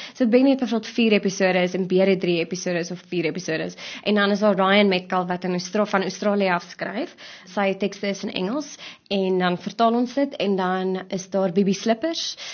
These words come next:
Sy het ook 'n episode of twee geskryf. Johan Cronje het ook 'n episode geskryf of twee. En dan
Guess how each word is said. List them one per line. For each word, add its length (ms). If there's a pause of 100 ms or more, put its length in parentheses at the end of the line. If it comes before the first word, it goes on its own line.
(180)
Sy 260 (100)
het 140
ook 240
'n 260
episode 380
of 100
twee 160
geskryf. 680
Johan 420
Cronje 540
het 160
ook 240
'n 80
episode 380
geskryf 500 (100)
of 140
twee. 300 (540)
En 320
dan 460